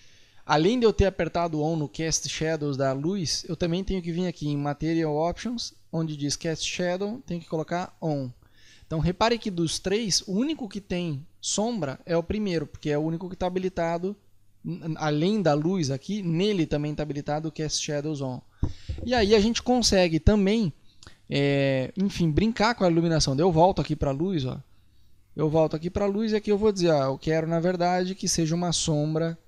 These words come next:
não precisa ser tão marcada, ó, eu posso deixar ela cem por cento, ou posso deixar ela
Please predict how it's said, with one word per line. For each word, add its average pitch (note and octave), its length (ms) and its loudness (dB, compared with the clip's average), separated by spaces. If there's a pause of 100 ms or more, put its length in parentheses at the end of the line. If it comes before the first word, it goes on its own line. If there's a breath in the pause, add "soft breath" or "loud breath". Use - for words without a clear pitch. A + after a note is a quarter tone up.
(800)
não C#3+ 280 -2
precisa C#3+ 420 -2
ser C3 160 -4
tão D3 240 2
marcada, D3+ 560 -2
ó, A#2+ 40 -4
eu - 40 -10
posso C3 180 0
deixar C3 200 -4
ela C3 100 -4
cem C#3 180 -2
por C3+ 160 -4
cento, F#3+ 480 -4 (440 soft breath)
ou E3+ 100 -2
posso F3 220 4
deixar E3 220 0
ela F3+ 280 -2